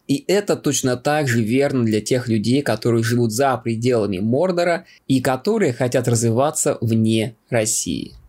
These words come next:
Многие мигранты из России, те, которые вот последней волны, которые срочно собрались и ушли, они совершают одну ошибку. Эту ошибку совершали мигранты Советской России,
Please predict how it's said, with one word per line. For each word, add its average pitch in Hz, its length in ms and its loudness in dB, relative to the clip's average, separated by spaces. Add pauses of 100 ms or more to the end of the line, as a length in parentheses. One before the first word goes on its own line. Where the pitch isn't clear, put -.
(300)
Многие 156 500 2
мигранты 143 640 0
из 117 180 -2
России, 180 520 0
те, 131 200 -2
которые 110 360 -2
вот - 160 -10
последней 113 560 0
волны, 123 420 0
которые 110 400 0
срочно 123 460 -2
собрались 110 560 0
и 92 60 -4
ушли, 165 540 -2 (300)
они 160 420 2
совершают 131 680 0
одну 127 400 0
ошибку. - 800 -2 (400)
Эту 165 260 0
ошибку 165 420 -2
совершали 143 920 0 (320)
мигранты 127 1080 0 (280)
Советской 143 560 -2
России, 107 640 -2